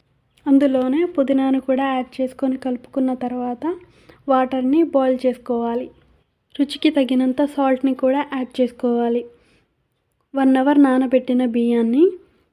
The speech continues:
బాయిల్ అయిన వాటర్లో వేసుకొని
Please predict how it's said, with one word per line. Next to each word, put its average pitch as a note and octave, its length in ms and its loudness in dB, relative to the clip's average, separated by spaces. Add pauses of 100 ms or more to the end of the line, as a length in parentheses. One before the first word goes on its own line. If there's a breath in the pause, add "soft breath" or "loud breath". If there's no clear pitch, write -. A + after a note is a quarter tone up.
బాయిల్ C4+ 260 2
అయిన C4 200 2 (100)
వాటర్లో A#3+ 640 -2 (1400 soft breath)
వేసుకొని C#4 580 2